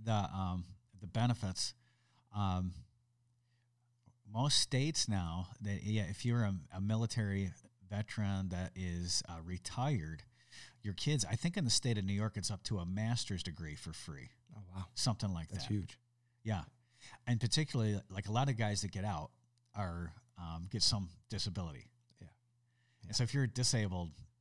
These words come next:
Speaker 1: veteran, again, that puts you in a special bracket, and, yeah, you're gonna have benefits for the rest of your life.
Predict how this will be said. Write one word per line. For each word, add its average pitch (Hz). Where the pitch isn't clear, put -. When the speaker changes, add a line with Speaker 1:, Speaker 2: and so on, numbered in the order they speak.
Speaker 1:
veteran, 101
again, 95
that 110
puts 113
you 110
in 90
a 90
special 95
bracket, 85
and, 87
yeah, 101
you're 92
gonna 104
have 98
benefits 113
for -
the 98
rest 98
of -
your 90
life. 85